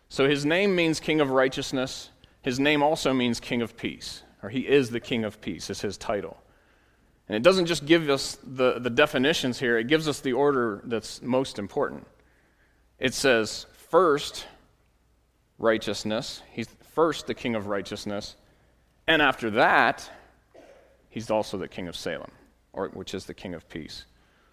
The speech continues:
So on your, your letter A, first righteousness, and after that, peace.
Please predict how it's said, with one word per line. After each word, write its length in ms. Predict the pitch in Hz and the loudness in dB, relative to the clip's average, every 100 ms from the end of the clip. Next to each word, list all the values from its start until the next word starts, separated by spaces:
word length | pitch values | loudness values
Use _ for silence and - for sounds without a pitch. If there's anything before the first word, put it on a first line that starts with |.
| _ | _
So 160 | - 147 | 2 4
on 140 | 156 | 6
your, 280 | 143 123 90 | 4 2 0
your 200 | 135 135 | 0 4
letter 260 | 147 151 127 | 8 8 6
A, 200 | 160 139 | 4 2
first 360 | - 196 - | 2 0 2
righteousness, 680 | 143 175 - 131 135 123 - | 4 4 2 -6 -2 -2 -4
and 80 | 117 | -2
after 320 | 151 160 135 | 0 0 -2
that, 600 | 123 135 165 117 - - | 0 2 2 0 -4 -8
peace. 520 | - 131 - - - | -4 -4 -4 -12 -18